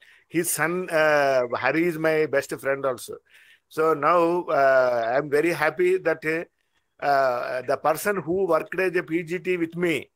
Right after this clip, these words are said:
is now, is one of the trainers. So it is a God-given gift. Now, uh, I would like to, uh, as far as the statement of teaching philosophy, the complete guidance and the other things, Mister Srinivasan will give.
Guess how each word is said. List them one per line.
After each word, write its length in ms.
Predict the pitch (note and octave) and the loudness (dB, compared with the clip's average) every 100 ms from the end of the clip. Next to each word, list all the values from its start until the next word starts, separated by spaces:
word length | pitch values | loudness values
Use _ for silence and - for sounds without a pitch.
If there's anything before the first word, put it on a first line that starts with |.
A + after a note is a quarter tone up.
| _ _ _ - | _ _ _ -6
is 200 | D#3 D3 | -6 -2
now, 420 | D#3 F3 F3 E3 - | 2 2 2 0 -4
is 180 | D3 C3+ | -6 -2
one 160 | C#3+ E3 | 0 0
of 120 | D#3+ | -2
the 100 | D#3+ | -4
trainers. 640 | - D#3 D#3+ D#3+ - - _ _ _ _ | 0 0 2 -2 -4 -16 _ _ _ _
So 140 | - D#3 | -2 0
it 120 | D3+ | 0
is 80 | D#3+ | -2
a 80 | |
God-given 640 | B2+ C3 D#3 D3 D#3+ D#3+ C3 | 0 2 2 0 -4 -4 -6
gift. 280 | D#3 - A2+ - _ _ _ _ _ _ _ _ _ _ _ - | -10 -8 -14 -14 _ _ _ _ _ _ _ _ _ _ _ -8
Now, 420 | D3+ F3 F#3 F3+ - | -2 2 2 0 -4
uh, 220 | D3+ C#3+ C3 | -4 -2 0
I 100 | D#3 | 0
would 140 | E3 | 0
like 240 | D3 E3 E3+ | 0 -2 0
to, 260 | F#3 F3+ - D3 | 2 2 0 -4
uh, 120 | B2+ - - C#3 C#3 | -4 -6 -10 -8 -4
as 160 | D#3 - | -4 -2
far 160 | F3+ | -2
as 60 | F3+ | 0
the 80 | F#3 | -2
statement 540 | - D#3+ E3 F3+ E3+ | 0 -2 -2 -6 -4
of 120 | F3+ | -4
teaching 320 | - D#3+ E3+ D#3+ | -2 -4 -4 -6
philosophy, 680 | D#3 D#3+ D#3 D3+ D3+ D#3+ _ _ _ _ - | -2 -2 -4 -6 -6 -8 _ _ _ _ -4
the 120 | C3 | -2
complete 460 | C3+ C#3+ D3+ D#3+ B2 | -2 -4 -2 -4 0
guidance 480 | C#3+ D3 D3+ D#3 | 2 2 0 -4
and 160 | - C#3+ | -8 -4
the 100 | C#3+ | 0
other 280 | C#3 B2+ C#3+ | 0 0 -2
things, 320 | D#3 D#3 C#3+ | -4 -10 -8
Mister 260 | C3+ - D3+ | -8 -6 -6
Srinivasan 540 | C#3 C#3+ D3+ D3 C#3 | -6 -4 -4 -4 -8
will 60 | A#2 | -6
give. 220 | B2 | -6